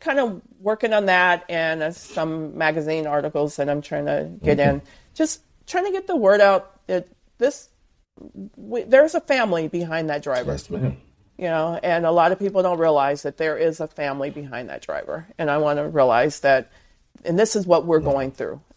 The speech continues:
Speaker 1: And if there are anyone out there that needs that help and support, hey, we are here to help and support, to help this, help our
Speaker 2: There you go.
Speaker 1: relationships.
Speaker 2: Yes, ma'am. Well, congratulations on that. Um, your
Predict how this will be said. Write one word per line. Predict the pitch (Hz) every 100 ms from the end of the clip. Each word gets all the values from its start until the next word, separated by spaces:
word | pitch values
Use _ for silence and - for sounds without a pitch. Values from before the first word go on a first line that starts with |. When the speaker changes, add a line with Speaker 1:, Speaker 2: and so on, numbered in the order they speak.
| _ 156
Speaker 1:
And | 147 143 143
if | 139
there | 156 147
are |
anyone | 185 202 196 185 175 170 -
out | 151 -
there | 170 165
that | 151 151
needs | 160 160 -
that | 147 147
help | 165 160 160
and | 160
support, | - 156 - 160 160
hey, | 160 156 147 139 _ _ _ _ -
we | 202 196 277 339
are | 254 277
here | 240 240 247
to | 240 226 196
help | 190 190 -
and | 170
support, | - 151 160 147 - -
to | 147
help | 151 156 156 - _ -
this, | 156 - -
help | 165 151 -
our | 143
Speaker 2:
There | 147
you |
go. | -
Speaker 1:
relationships. | 90 71 67 69 69 -
Speaker 2:
Yes, | 78 110 107 101
ma'am. | 104 101
Well, | - -
congratulations | 202 180 196 143 143 135 156 147 110
on | 110 110
that. | 104 101 98
Um, | 98 98 95
your | 98